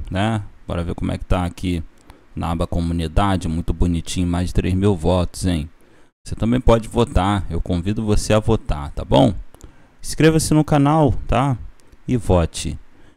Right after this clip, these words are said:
Bora lá, vem comigo, né? Vamos falar do Flock Dono.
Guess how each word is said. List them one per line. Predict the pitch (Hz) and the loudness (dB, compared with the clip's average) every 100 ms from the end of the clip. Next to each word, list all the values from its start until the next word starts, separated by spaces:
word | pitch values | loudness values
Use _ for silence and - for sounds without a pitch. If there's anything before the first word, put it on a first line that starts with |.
| _ _ _ | _ _ _
Bora | 135 151 | 4 6
lá, | 147 143 | 6 4
vem | 139 | 4
comigo, | 143 127 123 156 123 85 76 - | 2 2 4 6 6 4 -2 -6
né? | 87 85 76 76 - - _ _ - | -4 -4 -4 -10 -18 -20 _ _ 2
Vamos | 120 131 127 123 - | 4 6 4 4 2
falar | - 131 117 110 110 | 2 4 4 4 2
do | 104 107 101 90 | 4 4 4 2
Flock | 82 - 101 98 - 78 | -2 0 0 0 -2 -6
Dono. | 76 95 110 82 73 | 0 2 2 0 -4